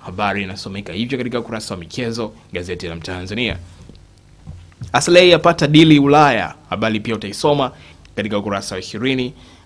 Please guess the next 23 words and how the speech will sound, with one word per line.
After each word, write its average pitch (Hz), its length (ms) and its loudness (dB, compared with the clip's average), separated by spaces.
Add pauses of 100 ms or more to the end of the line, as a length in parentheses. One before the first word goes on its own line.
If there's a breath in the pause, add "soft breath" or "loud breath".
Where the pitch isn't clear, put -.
(100)
gazeti 98 500 -6
hili 117 580 -2 (160)
la 95 400 -6 (240)
Mtanzania. 85 960 -10 (520 loud breath)
Katika 107 920 0
kibonzo 165 460 0
cha 151 140 -4
leo 151 180 4
cha 156 140 -2
Wakudata 113 680 -2 (220)
ameandika, 104 600 -4
kuna 101 200 -6
jamaa 113 200 -2
hapa 123 160 -6
anamwambia 110 300 -4
mwenzie, 107 380 -4
"Acha 160 260 -6
pombe." 101 480 -4 (600 soft breath)
Yule 95 120 -4
mwenzie 95 240 -4
anamwambia, 95 500 -4 (160)
"Kwa - 120 2
nini?" 127 260 -4